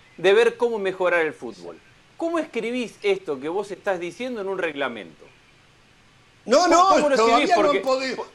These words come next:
Speaker 2: Tampoco con
Speaker 1: porque
Speaker 2: el var han podido escribir un reglamento que lo empiecen por entender los árbitros, ¿eh?
Speaker 1: No, pero a ver,
Speaker 2: A ver,
Speaker 1: pero
Speaker 2: el
Speaker 1: es que,
Speaker 2: reglamento,
Speaker 1: es que acá
Speaker 2: no
Speaker 1: hay
Speaker 2: hay
Speaker 1: un
Speaker 2: forma
Speaker 1: ejemplo
Speaker 2: de escribir
Speaker 1: clarito.
Speaker 2: en un reglamento algo que sea contundente. Por
Speaker 1: Bueno,
Speaker 2: eso,
Speaker 1: pero
Speaker 2: Andrés, por eso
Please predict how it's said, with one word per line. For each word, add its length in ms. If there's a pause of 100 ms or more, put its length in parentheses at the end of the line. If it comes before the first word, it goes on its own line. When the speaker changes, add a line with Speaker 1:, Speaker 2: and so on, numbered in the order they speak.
Speaker 2:
Tampoco 600
con 100
Speaker 1:
porque 160
Speaker 2:
el 60
var 140
han 140
podido 260
escribir 320
un 100
reglamento 640 (200)
que 120
lo 120
empiecen 480
por 160
entender 420
los 160
árbitros, 600
¿eh? 280
Speaker 1:
No, 220
pero 200
a 40
ver, 120
Speaker 2:
A 40
ver, 140
Speaker 1:
pero 120
Speaker 2:
el 140
Speaker 1:
es 60
que, 60
Speaker 2:
reglamento, 540
Speaker 1:
es 120
que 80
acá 100
Speaker 2:
no 60
Speaker 1:
hay 140
Speaker 2:
hay 60
Speaker 1:
un 60
Speaker 2:
forma 140
Speaker 1:
ejemplo 140
Speaker 2:
de 100
escribir 420
Speaker 1:
clarito. 80
Speaker 2:
en 120
un 140
reglamento 680
algo 240
que 100
sea 180
contundente. 840 (300)
Por 260
Speaker 1:
Bueno, 200
Speaker 2:
eso, 320
Speaker 1:
pero 160
Speaker 2:
Andrés, 340 (200)
por 280
eso 520